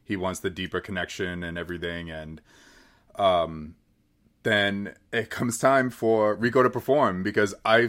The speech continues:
fully forgot that the odd man out had to perform. What if it was someone who didn't know how to do shit? I wonder what Jimmy would have done. Let's find out. Jimmy, if you're watching,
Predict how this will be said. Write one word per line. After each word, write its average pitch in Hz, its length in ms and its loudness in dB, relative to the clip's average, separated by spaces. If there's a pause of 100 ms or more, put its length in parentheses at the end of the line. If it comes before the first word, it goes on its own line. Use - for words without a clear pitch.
fully 120 340 2
forgot 127 380 2
that 110 160 -6
the 110 100 0
odd 107 240 2
man 113 220 -2
out 113 280 0 (300)
had 120 260 2
to - 80 -8
perform. 120 380 0
What 175 240 0
if 359 140 -6
it 440 100 -2
was 269 120 -4
someone 190 200 0
who 160 40 -4
didn't 165 140 2
know 156 80 4
how 147 40 6
to 135 80 0
do 127 120 -2
shit? 120 420 -2 (680)
I 101 40 -6
wonder 117 180 -4
what 127 100 2
Jimmy 101 240 -2
would 87 100 -4
have 78 80 -14
done. 71 200 -16 (800)
Let's - 160 -14
find 101 220 -4
out. 76 220 -8 (560)
Jimmy, 110 240 2
if 92 100 -2
you're 104 100 2
watching, 95 460 0